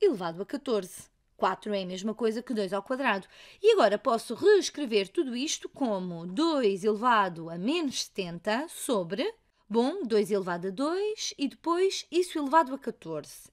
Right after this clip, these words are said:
É dois elevado a vinte e oito. Dois elevado a vinte e oito.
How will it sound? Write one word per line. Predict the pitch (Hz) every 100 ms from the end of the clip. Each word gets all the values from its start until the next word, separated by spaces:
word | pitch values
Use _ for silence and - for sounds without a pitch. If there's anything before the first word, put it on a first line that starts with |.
| -
É | 247
dois | 220 302 185 175
elevado | 196 220 233 233
a |
vinte | 254 285 302
e | 302
oito. | 226 214 - _ _ _ _ -
Dois | 339 339 349 - - 370
elevado | 349 240 240 226
a | 240
vinte | 196 208 -
e | 185
oito. | 165 -